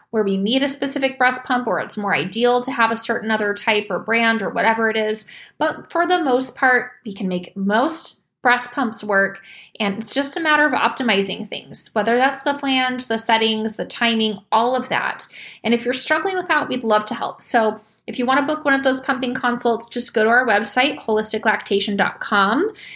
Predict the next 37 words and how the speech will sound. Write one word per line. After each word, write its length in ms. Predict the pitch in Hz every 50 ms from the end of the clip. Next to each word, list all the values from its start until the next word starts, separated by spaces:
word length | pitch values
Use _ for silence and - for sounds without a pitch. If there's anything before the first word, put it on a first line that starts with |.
| - - - -
and 160 | 226 233 233
you 60 | 233
can 140 | 226 240 226
click 200 | 226 233 220 -
on 100 | 208 190
appointments, 800 | 175 180 - - 220 - - 254 262 262 262 262 262 - - -
or 140 | - 226 214
you 120 | 208 220
can 140 | 220 220 208
go 140 | 196 185 190
straight 440 | 190 - - - 226 220 208 - -
to 140 | - 240 214
the 140 | 220 208 208
U 120 | 202 202 202
R 160 | 196 185 175
L, 400 | 170 170 175 196 240 294 330 - - - - _ _ _ - -
um, 280 | 202 196 190 180 180 -
holistic 440 | - - 233 220 220 214 - 220 -
lactation 460 | 226 202 202 - - 208 208 - 208
dot 200 | 202 202 - -
com 240 | - - 202 190 196
slash 300 | 196 - 190 170 - -
clinic. 460 | - - - 269 269 294 285 285 - - _ - - _ _
That's 240 | - 214 208 - -
linked 220 | 220 226 226 - 233
up 100 | - -
in 80 | 208
the 80 | 208 208
show 240 | 214 - 208 202 196
notes. 380 | 196 196 196 180 196 - -
We 80 | 196 196
would 280 | 196 202 196 185 190
love 580 | 202 214 220 226 240 247 254 269 269 - - -
to 100 | - -
help 220 | 262 - 233 - -
support 420 | - 240 226 - 240 226 - -
you 320 | 220 226 226 233 233 226